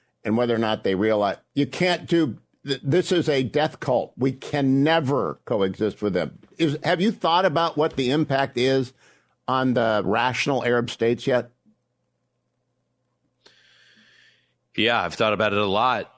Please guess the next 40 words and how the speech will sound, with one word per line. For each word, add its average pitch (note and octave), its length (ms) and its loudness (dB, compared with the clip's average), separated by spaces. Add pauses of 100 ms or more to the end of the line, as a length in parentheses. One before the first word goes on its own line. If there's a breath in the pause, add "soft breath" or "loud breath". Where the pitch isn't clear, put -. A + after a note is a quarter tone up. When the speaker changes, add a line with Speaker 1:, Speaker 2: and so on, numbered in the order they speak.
(140)
Speaker 2:
Um, G2+ 600 0 (160)
they, B2 840 -2 (260 loud breath)
so B2+ 180 -4
what B2 140 -2
they're B2 80 -2
basically D3 540 -2
telling, G2+ 520 -6
and G2 100 -2
I've F2 160 -6
heard G2+ 220 -4
this G2 160 -4
from F#2 280 -8
both F#2 340 -6
the, F2 340 -8 (520)
the F2 440 -6 (100)
Sunni G#2 380 -2
Gulf, F#2+ 520 -4 (1300)
friends G#2 280 -4
of F#2+ 40 0
mine F#2+ 160 -2
in F2+ 80 0
the F2 80 -4
Sunni F#2 260 -2
Gulf F2+ 380 -2
who F#2 320 -4
are F2+ 80 -2
dealing F2+ 360 -2
with E2+ 160 -10
the E2+ 100 -8
Biden F2+ 280 -4
administration. F2 520 -4
I've E2 80 -4
heard F#2+ 180 -4
this F2 120 -6
from F2 120 -8
people F#2 220 -10
in F#2+ 80 -4
the F#2+ 60 -4
Biden C3+ 220 -2
administration. D#2+ 760 -8